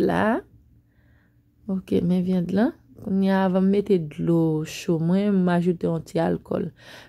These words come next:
Men pa fòseman se alkòl mwen mete a, pou nou mete tou, nou ka ajoute nenpòt alkòl nou genyen. Konsa tou, nou gendwa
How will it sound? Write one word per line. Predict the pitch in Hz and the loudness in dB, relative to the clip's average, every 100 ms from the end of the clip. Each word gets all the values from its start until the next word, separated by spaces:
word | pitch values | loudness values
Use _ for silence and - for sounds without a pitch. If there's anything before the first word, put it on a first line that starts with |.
| - | -2
Men | 226 240 | 0 2
pa | 233 | 2
fòseman | 220 - 240 233 240 214 202 208 220 | 2 2 0 4 4 4 2 0 -2
se | 220 202 | -2 0
alkòl | 190 180 - 196 185 | 0 0 0 0 2
mwen | 185 180 | 2 2
mete | 180 - 175 175 180 | 2 2 2 4 2
a, | |
pou | 175 170 | 0 -4
nou | 160 160 | -4 -4
mete | 160 160 170 165 | -4 -4 -6 -6
tou, | 190 | -6
nou | - 160 | -8 -6
ka | 185 | -2
ajoute | 175 170 180 165 | 0 -2 -4 -4
nenpòt | 156 180 - 170 | -2 -4 -4 -4
alkòl | 156 - 160 160 | -2 -2 -4 -2
nou | 170 | -2
genyen. | 165 170 170 185 185 - - - | 0 0 2 0 -2 -10 -20 -4
Konsa | 320 311 302 285 | -2 4 4 4
tou, | 285 | 2
nou | 269 262 | 2 2
gendwa | 254 240 | 4 2